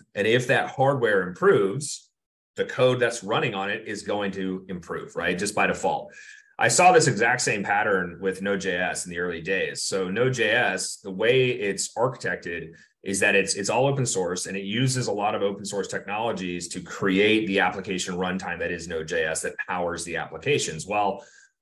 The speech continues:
the underlying JavaScript virtual machine is, uh, a project called V eight, which is the JavaScript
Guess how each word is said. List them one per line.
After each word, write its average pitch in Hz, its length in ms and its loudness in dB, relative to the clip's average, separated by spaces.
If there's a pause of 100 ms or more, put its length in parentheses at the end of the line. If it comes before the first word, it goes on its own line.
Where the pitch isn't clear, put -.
(100)
the 107 100 4
underlying 131 720 6
JavaScript 107 600 -2 (120)
virtual 117 360 -4
machine 98 480 -4
is, 98 560 -2
uh, 90 260 -4
a 92 60 -10
project 113 340 -4
called 90 300 -4
V 95 220 -4
eight, 131 420 -2
which 101 240 -2
is 98 120 -6
the 98 60 -6
JavaScript 110 720 -2